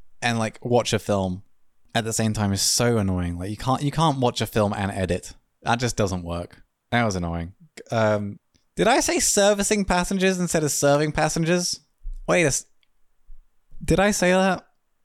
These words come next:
Oh no. Words aren't my strong suit,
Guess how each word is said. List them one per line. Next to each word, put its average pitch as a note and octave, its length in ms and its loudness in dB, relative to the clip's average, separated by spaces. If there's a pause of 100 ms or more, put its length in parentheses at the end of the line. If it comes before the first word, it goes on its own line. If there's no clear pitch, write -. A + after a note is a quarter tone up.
(720)
Oh D3 240 4
no. F#2+ 500 -2 (1300)
Words E3 360 2
aren't C#3+ 160 2
my B2 120 4
strong F#2+ 300 0
suit, G2+ 300 -4